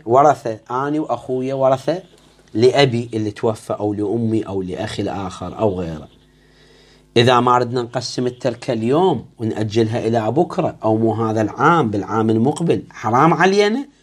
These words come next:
الجواب لا، مو حرام عليكم. سؤال آخر أو ملاحظة أخرى، هل يجب تقسيم تمام التركة؟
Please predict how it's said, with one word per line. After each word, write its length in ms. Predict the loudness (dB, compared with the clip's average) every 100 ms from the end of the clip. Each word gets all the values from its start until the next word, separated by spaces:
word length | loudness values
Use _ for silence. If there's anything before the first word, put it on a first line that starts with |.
| _
الجواب 440 | -16 -16 -16 -18 -20
لا، 140 | -18
مو 100 | -20
حرام 340 | -18 -16 -16
عليكم. 340 | -14 -16 -16 -20 _ _ _ _ _ -20 -20 -20 -20 _ _ _ _ _ _ _ -14
سؤال 440 | -2 4 6 8 6
آخر 500 | 6 4 2 -4 -4
أو 100 | -2
ملاحظة 600 | 2 0 0 -2 -2 -2
أخرى، 280 | -6 -10 -18 _ _ _ _ _ _ _ _
هل 260 | 4 4
يجب 380 | 4 2 2 -2
تقسيم 540 | 0 0 0 -2 -2 0
تمام 480 | 0 0 0 0
التركة؟ 560 | -2 0 -2 0 0 -2